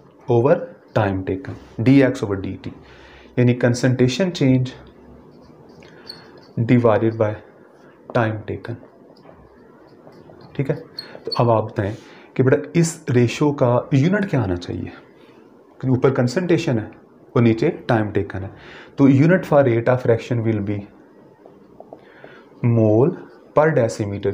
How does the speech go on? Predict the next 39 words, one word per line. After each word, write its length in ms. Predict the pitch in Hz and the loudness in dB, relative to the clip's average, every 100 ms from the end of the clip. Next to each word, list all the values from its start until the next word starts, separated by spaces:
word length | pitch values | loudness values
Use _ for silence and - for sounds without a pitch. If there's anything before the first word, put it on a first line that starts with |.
| 98 | -4
cube 180 | 98 95 | -8 -4
concentration 580 | 113 120 180 180 170 160 | -4 -2 -2 0 0 0
के 120 | 135 | 0
लिए, 240 | 113 101 101 - - - - - | -2 -2 -8 -16 -20 -20 -4 2
और 80 | |
नीचे 300 | 123 117 131 | 4 4 2
time 360 | 131 113 120 156 | 0 0 0 -2
था 140 | 139 104 - - - | -2 -4 -6 -8 -4
उसके 220 | 127 131 | -2 0
लिए 180 | 117 110 | 2 2
second, 420 | - 101 90 110 | 0 -2 0 2
ऊपर 260 | 113 - 104 | 2 2 -2
आके 200 | 98 101 | -2 -2
per 160 | 104 | -2
second 320 | - 104 110 110 | -2 -4 -4 -6
हो 120 | 92 | -6
गया। 140 | 92 - - - - | -8 -12 -20 -20 -10
So 200 | - 143 | 0 4
rate 580 | 127 127 127 131 139 147 147 | 6 4 4 2 2 2 2
of 100 | 120 | 2
reaction 320 | 110 139 120 | 0 0 0
units 240 | 117 113 127 | 2 2 2
है 60 | 113 | 2
mole 300 | 104 110 113 | 4 4 4
per 100 | 117 107 | 0 0
decimeter 480 | 101 - 104 104 104 | -2 -4 -4 -4 -4
cube 420 | - 98 95 - 95 | -4 -6 -8 -6 -6
per 80 | 95 | -6
second। 760 | - - - - - - - - | -12 -14 -14 -16 -20 -20 -8 0
Number 220 | 117 98 | 2 2
three 180 | - - - - - - - - | -4 -16 -20 -20 -20 -20 -12 -2
बेटा, 120 | 151 | -2
तीसरी 280 | 156 147 175 | 0 -2 0
बात 240 | 139 120 117 | 2 2 2
आपसे 260 | 107 123 113 | -2 -2 -4
पूछी 220 | 113 - | -6 -4
जाएगी 420 | 117 101 92 98 104 101 | 2 2 2 0 -4 0
कि 80 | 107 | 0
rate 360 | 104 101 101 | 2 0 -2